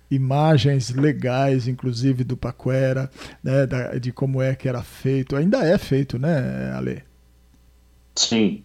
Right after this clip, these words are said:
Speaker 1: Ainda,
Speaker 2: é.
Speaker 1: ainda, o projeto
Speaker 2: Vamos, vamos ver
Speaker 1: existe
Speaker 2: como que vai
Speaker 1: ainda.
Speaker 2: ficar o projeto, né? Acredito que, que ainda é feito sim, né? É, depois, inclusive depois com o falecimento do Paquera, é, eu não tive muito contato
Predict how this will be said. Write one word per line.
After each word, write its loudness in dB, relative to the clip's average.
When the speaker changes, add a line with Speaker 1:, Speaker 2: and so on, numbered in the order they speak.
Speaker 1:
Ainda, 0
Speaker 2:
é. -8
Speaker 1:
ainda, -4
o -16
projeto 4
Speaker 2:
Vamos, 8
vamos -
ver 8
Speaker 1:
existe 4
Speaker 2:
como 4
que -2
vai 2
Speaker 1:
ainda. -6
Speaker 2:
ficar 6
o 2
projeto, 2
né? -2
Acredito 0
que, 4
que 0
ainda 4
é 6
feito -2
sim, 0
né? 4
É, 2
depois, 2
inclusive -2
depois 2
com -2
o 0
falecimento 0
do 0
Paquera, 4
é, 2
eu 4
não 0
tive 2
muito -4
contato -2